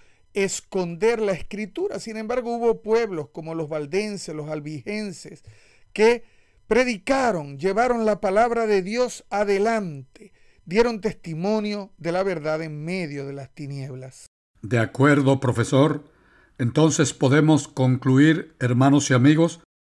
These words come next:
Speaker 2: que tanto la expresión tiempo, tiempos y la mitad de un tiempo y los cuarenta y dos meses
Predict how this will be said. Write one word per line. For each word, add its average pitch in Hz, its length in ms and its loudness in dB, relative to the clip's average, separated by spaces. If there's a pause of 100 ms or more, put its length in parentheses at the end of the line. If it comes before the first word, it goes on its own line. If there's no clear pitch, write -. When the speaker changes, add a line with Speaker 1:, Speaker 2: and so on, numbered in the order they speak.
Speaker 2:
que 123 120 0
tanto 160 760 2 (140)
la 120 100 0
expresión 147 920 2 (280)
tiempo, 147 600 4
tiempos 143 720 2 (400)
y 135 80 4
la 127 140 6
mitad 131 560 0 (120)
de 131 180 0
un 131 180 2
tiempo 147 680 2 (540)
y 139 120 2
los 123 260 2
cuarenta 123 580 2
y 120 60 4
dos 139 260 0
meses 151 600 0